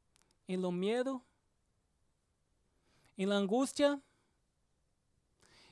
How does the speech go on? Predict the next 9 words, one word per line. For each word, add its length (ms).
em 380
la 140
depressão. 880
Muitos 500
entram 480
aí 340
porque 540
não 240
creem 560